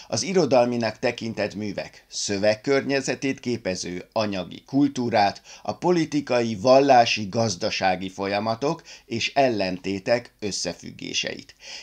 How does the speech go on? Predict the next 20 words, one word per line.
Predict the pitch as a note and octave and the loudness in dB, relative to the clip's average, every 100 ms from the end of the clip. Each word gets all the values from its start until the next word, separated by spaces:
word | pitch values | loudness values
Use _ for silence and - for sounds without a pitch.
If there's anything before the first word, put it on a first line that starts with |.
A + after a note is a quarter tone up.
| - | -10
És | B2+ C3 A#2+ - - | 0 2 2 -2 -4
így | F3 D#3 G2+ - - | -2 -2 -2 -8 -10
igyekszik | A#2 G#2+ F2+ - F#2 - | -4 -4 -4 -6 -8 4
árnyalni | C3 C3+ C3 C3+ C3 C3+ D#3 D#3 _ _ - | 8 8 6 2 2 2 0 -4 _ _ -12
és | G#2 | -6
sokfajta | - F#3+ F#3+ - C3 B2 A2 | -2 -2 -2 0 0 0 0
megvilágításba | A#2 G#2 G#2+ G2 F#2 F#2 D#2+ E2+ F#2 | 0 -2 0 2 2 -2 -6 -4 -6
helyezni | - G#2 G2+ F2+ G2+ - | -4 -2 -2 -2 -8 -2
azt | C#3 F#3 - | 0 0 -2
a | D3+ | -4
szövegegyüttest, | - A2 G#2+ G2 F#2 F2 F#2 - F2+ - - _ - _ | -4 0 -2 0 -4 -6 -8 -6 -4 -4 -10 _ -20 _
amit | - G2+ A2+ C#3 - _ _ | -6 -4 -2 -6 -10 _ _
hagyományos | A2 G2+ F#2+ G2 G2 G#2+ A2+ A2+ - - _ | -2 -2 0 -2 -2 -2 -4 -6 -10 -20 _
angol | - G2+ G#2 G2+ G#2+ | -4 -2 -4 -4 -2
reneszánsz | G2 E2 F#2 F#2 F#2+ G2 - | -2 -2 -4 -4 -4 -4 -6
irodalomnak | F2+ F#2 F2+ F#2 F2+ F#2+ F#2 G2 - - - - - _ | -10 -10 -4 -4 -2 -4 -6 -8 -12 -20 -20 -20 -20 _
szoktunk | - - F2 - - F#2+ F#2+ | -8 -6 -6 -8 -8 -8 -6
nevezni." | F2 F#2+ E2 D2 - - - - - _ _ | -6 -4 -4 -6 -8 -8 -14 -18 -20 _ _
Idézet | - - - - D#2+ | -18 -16 -12 -10 -8
bezárva. | D2+ D2+ C2+ G1+ - - | -8 -8 -8 -10 -14 -20